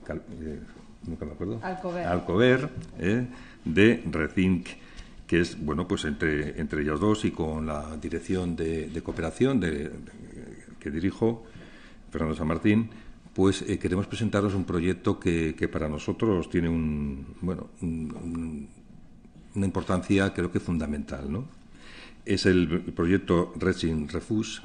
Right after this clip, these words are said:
Speaker 1: o Red Sin, eh, Refugiados, que, eh, de alguna manera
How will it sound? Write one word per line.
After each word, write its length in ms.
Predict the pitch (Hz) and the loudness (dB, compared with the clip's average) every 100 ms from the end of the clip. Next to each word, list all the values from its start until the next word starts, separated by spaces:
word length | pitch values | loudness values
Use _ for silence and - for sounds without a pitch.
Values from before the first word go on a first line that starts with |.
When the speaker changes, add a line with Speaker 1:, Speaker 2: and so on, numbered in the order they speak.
| 80 | -8
Speaker 1:
o 280 | 78 73 76 - | -8 -8 -10 -12
Red 180 | - 85 | -4 -2
Sin, 340 | - 82 76 73 - - | 0 0 0 -4 -10 -8
eh, 320 | 78 73 76 | -4 -4 -6
Refugiados, 760 | - 78 - 107 95 95 - - - - - - - - | -6 -6 2 4 4 4 0 -8 -16 -16 -18 -20 -20 2
que, 360 | 123 110 113 - | 8 8 8 4
eh, 680 | 92 90 85 85 87 85 85 | 2 4 4 4 4 2 4
de 80 | |
alguna 300 | 92 98 117 | 4 6 6
manera 600 | 117 113 120 110 113 110 | 6 8 6 6 4 2